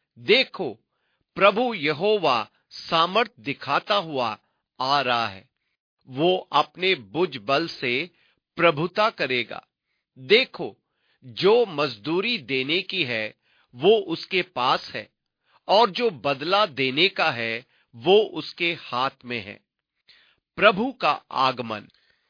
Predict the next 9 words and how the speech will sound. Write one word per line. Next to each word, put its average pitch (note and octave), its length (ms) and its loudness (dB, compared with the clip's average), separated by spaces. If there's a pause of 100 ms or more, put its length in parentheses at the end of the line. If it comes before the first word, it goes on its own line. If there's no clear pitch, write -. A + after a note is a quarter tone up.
(120)
यशाया F#3 680 2
अध्याय D3 640 -2
चालीस C#3 560 -2
पद B2 300 -4
ग्यारह, A2 440 -4 (1160)
"वो G3 220 4
चरवाहे E3 720 0
की A3+ 200 -4
नाई C3+ 600 -2